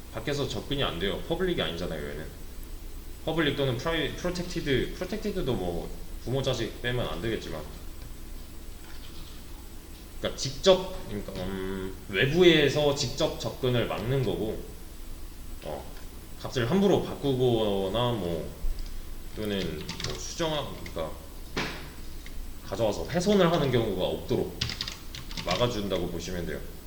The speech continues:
그래서 웬만하면 프라이빗 다 붙여야 되는 거고, 롬복을 사용하는 거고, 게터 세터는, 어, 외부에서 접근할 때 필요하기 때문에. 얘는 외부잖아요. 어디 갔어? 이런 거.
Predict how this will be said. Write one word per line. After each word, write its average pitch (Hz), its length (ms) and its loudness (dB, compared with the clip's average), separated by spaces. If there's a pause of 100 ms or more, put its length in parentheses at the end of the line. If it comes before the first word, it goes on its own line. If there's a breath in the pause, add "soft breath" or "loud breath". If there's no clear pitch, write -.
(640 loud breath)
그래서 131 380 6
웬만하면 123 520 4
프라이빗 143 440 0
다 101 80 -4
붙여야 127 360 0
되는 101 260 0
거고, 135 280 -2 (520)
롬복을 104 420 2
사용하는 117 380 2
거고, 85 220 -2 (640)
게터 117 200 -4
세터는, 104 580 -2 (480)
어, 78 240 -2
외부에서 98 400 0
접근할 92 380 -2
때 92 100 0
필요하기 131 600 0
때문에. 113 340 0 (580)
얘는 123 240 0
외부잖아요. 92 560 2 (1700)
어디 80 100 -4
갔어? 82 240 -4 (100)
이런 87 220 -2
거. 76 100 -2